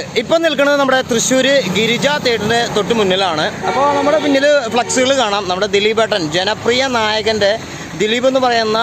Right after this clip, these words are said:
ദിലീപിന്റെ സിനിമയായിട്ടുള്ള പ്രിൻസ് എന്ന് പറഞ്ഞ ഏറ്റവും പുതിയ സിനിമ ഇന്ന് റിലീസിനെത്തിയിരിക്കുകയാണ്. അപ്പോൾ ഒരു ഇന്റർവ്യൂ പോലും കൊടുക്കാത്ത, അല്ലെങ്കിൽ പ്രമോഷൻ ഇല്ലാത്ത ഒരു സിനിമയാണ് പ്രിൻസ്. അപ്പോൾ ഒരു വർഷം മുന്നെയാണ് ശരിക്കും പവി കെയർ ടേക്കർ എന്ന് പറഞ്ഞിട്ടുള്ള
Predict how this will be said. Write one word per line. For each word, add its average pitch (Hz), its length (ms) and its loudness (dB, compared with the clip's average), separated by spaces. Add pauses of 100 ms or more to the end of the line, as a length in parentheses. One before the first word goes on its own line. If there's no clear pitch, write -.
(120)
ദിലീപിന്റെ 214 400 0 (100)
സിനിമയായിട്ടുള്ള 208 600 0 (100)
പ്രിൻസ് 262 340 0
എന്ന് 285 140 2
പറഞ്ഞ 247 160 0 (140)
ഏറ്റവും 262 280 -4
പുതിയ 233 160 -2 (140)
സിനിമ 214 240 0 (480)
ഇന്ന് 277 240 2 (200)
റിലീസിനെത്തിയിരിക്കുകയാണ്. 220 920 -2 (420)
അപ്പോൾ 294 160 0
ഒരു 330 140 0
ഇന്റർവ്യൂ 320 480 2
പോലും 311 240 2
കൊടുക്കാത്ത, 254 480 0
അല്ലെങ്കിൽ 240 340 0 (140)
പ്രമോഷൻ 254 480 0
ഇല്ലാത്ത 247 360 0
ഒരു 254 80 0 (120)
സിനിമയാണ് 220 500 0
പ്രിൻസ്. 180 380 0 (380)
അപ്പോൾ 285 180 0
ഒരു 339 160 2
വർഷം 330 420 0
മുന്നെയാണ് 294 560 2
ശരിക്കും 262 400 0
പവി 247 260 0
കെയർ 285 240 0
ടേക്കർ 254 280 -2
എന്ന് 269 120 2
പറഞ്ഞിട്ടുള്ള 247 320 0